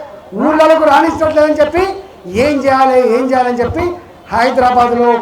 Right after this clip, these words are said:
కోకాపేటలో భూములు అమ్మిండు. ఊళ్ళల్లో భూములు అమ్ముకోండి ఏమంటారు? తాత సంపాదించిన ఆస్తి మనమడు అమ్ముకుంటే ఏమంటారు? ఆ ఊళ్ళల్లో ఏమంటారు?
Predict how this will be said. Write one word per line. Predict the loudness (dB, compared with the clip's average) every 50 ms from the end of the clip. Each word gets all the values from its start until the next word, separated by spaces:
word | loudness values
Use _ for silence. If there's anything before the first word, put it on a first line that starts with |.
| -4 -4
కోకాపేటలో | -2 -2 0 0 0 -2 -2 0 -2 -2 -2 -2 -2 -2 -2
భూములు | -4 -4 -4 -2 -2 0 0 0
అమ్మిండు. | -2 -4 -4 -4 0 2 2 2 2 2 0 -2 -4 -8 -12 -16 -20 -20 -20 -20 -20 -20 -20 -20 -20 -20 -20 -20 -20 -20 -20 -20 -20 -20 -20 -20 -20 -18 -10 -4 -2
ఊళ్ళల్లో | -2 0 2 2 2 4 4 2 2 2
భూములు | 0 0 2 2 4 2
అమ్ముకోండి | 2 0 2 2 2 4 4 4
ఏమంటారు? | 4 4 4 4 4 4 4 4 4 2 0 -4 -10 -16 -20 -20 -20 -20 -20 -20 -20 -20 -20 -18 -8 -2
తాత | 0 2 4 4 4 2 2 2 2
సంపాదించిన | 0 0 2 2 2 2 2 0 0 0 2 2 2
ఆస్తి | 2 0 -2 -2 -2 -2 -2 -4 -6 -10 -16 -20 -20 -20 -20 -16 -10 -6 -4
మనమడు | -2 0 0 2 2 4 4 2 2
అమ్ముకుంటే | 0 0 -2 -2 -2 -2 -2 0
ఏమంటారు? | 0 0 0 0 0 2 2
ఆ | 2 0
ఊళ్ళల్లో | 0 2 2 2 2 2 2 0 -2 -4 -10 -14 -18 -18 -20 -20 -20 -20 -20 -20 -20 -20 -20 -20 -20 -20 -20 -20 -20 -20 -10 -6 -4 -2
ఏమంటారు? | 0 0 2 2 4 4 4 2